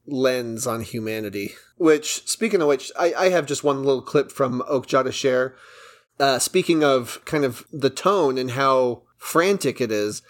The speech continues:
there's a moment that i-, it's a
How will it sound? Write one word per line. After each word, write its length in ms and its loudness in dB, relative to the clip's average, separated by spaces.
there's 220 6
a 60 4
moment 640 2
that 380 2
i-, 40 -8
it's 420 2
a 160 2